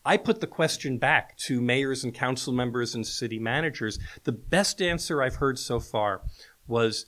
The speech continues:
"Elevate the conversation first to a question of values.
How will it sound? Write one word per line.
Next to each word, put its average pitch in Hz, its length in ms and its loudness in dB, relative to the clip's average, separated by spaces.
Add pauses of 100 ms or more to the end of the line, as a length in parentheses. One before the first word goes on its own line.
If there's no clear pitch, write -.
(800)
"Elevate 190 500 4
the - 60 -12
conversation 135 800 -2
first - 580 -6 (480)
to 131 160 0
a 123 40 2
question 131 400 -2
of 120 160 -2
values. 92 600 0